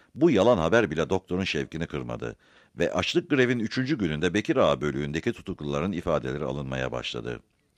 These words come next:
Dipnot. Yukarıda anlatılanlar Doktor Tevfik Rüştü Aras'ın Celal Bayar'a yazdığı yedi Aralık bin dokuz yüz kırk dört tarihli mektuptan aktarılmıştır. Evliyazade Makbule Hanım, Doktor Tevfik Rüştü'nün açlık grevini bıraktığını öğrenince ona süt götürdü.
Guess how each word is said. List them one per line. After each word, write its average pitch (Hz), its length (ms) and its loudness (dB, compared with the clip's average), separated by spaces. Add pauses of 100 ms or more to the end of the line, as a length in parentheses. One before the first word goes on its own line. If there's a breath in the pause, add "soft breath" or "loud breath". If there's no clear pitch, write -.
(840 loud breath)
Dipnot. 67 380 0 (260 soft breath)
Yukarıda 170 460 2
anlatılanlar 80 720 -2
Doktor 139 280 0
Tevfik 131 440 -6
Rüştü 110 240 -4
Aras'ın 78 340 -4
Celal 98 340 0
Bayar'a 101 320 0
yazdığı 67 380 -4
yedi 92 280 -2
Aralık 76 340 -2
bin 95 160 -4
dokuz 101 180 -6
yüz - 40 -16
kırk - 200 -12
dört 113 160 -4
tarihli 69 400 -6
mektuptan 80 480 -6
aktarılmıştır. 58 840 -10 (1300 loud breath)
Evliyazade 185 640 6
Makbule 143 400 4
Hanım, 85 280 0
Doktor 151 300 2
Tevfik 147 340 -2
Rüştü'nün 143 280 -2
açlık 135 340 0
grevini 80 360 0
bıraktığını 76 420 0
öğrenince 76 460 2
ona 127 260 2
süt - 240 -8
götürdü. 60 520 -4